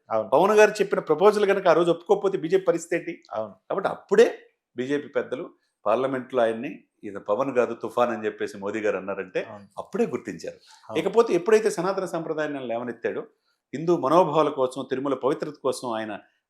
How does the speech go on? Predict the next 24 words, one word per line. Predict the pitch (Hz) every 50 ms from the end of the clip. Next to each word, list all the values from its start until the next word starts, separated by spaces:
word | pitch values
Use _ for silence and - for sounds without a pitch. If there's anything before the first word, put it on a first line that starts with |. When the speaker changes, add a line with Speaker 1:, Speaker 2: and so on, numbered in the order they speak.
| _ -
Speaker 1:
ఎప్పుడు | - 110 98 117 127
నిలబడ్డాడో. | 120 117 123 131 127 - 107 101 98 104 - - _ -
Speaker 2:
నిలబడ్డాడు, | 98 104 110 127 160 160 175 170 - 185 185 190 196
దీక్ష | 190 139 165 165 -
చేశాడో, | 185 147 135 127 - 123 107 107 131 180 - _ _ _ _ 104 -
అప్పుడు | 110 110 - _ - 247 233 208 147 135 131 131 131 120
నాలుగు | 117 117 123 127 123
భాషల్లో | 110 117 143 147 - 180 151 123
మాట్లాడాడు | 107 101 98 - - 95 90 87 87 - _ _ _ _ _ _ _ _
మన | 98 98 95
తిరుపతిలో. | 82 - 107 107 - - - 90 - _ _ _ _ _ _ - 95
అటు | 95 -
తమిళ | - 107 - 147 165 170 175
మనసులు, | 160 147 143 143 - 139 127 - _ _ _ _ _ _ _ _ _ _ _ _ _ _ _ _ -
ఆ, | 101
గెలుచుకున్నాడు, | 104 104 98 95 123 123 - - - 131 123 117 110 107 - _ _ _ _ _ _
తెలుగు, | - 123 139 156 151 151 156 139 107 104 - _ _ _ _ _ -
ఇంగ్-, | 110 120 139 139 123 107 95
తర్వాత | - 123 131 151 151 151 151 147 131 117 107 98 92 87
నార్త్ | 104 131 151 - -
ఇండియన్ | 214 185 185 175 175 165
మనసు | 160 147 - 147
కూడా | 139 139 127
గెలుచుకున్నాడు. | 107 113 117 113 - - 117 117 110 123 139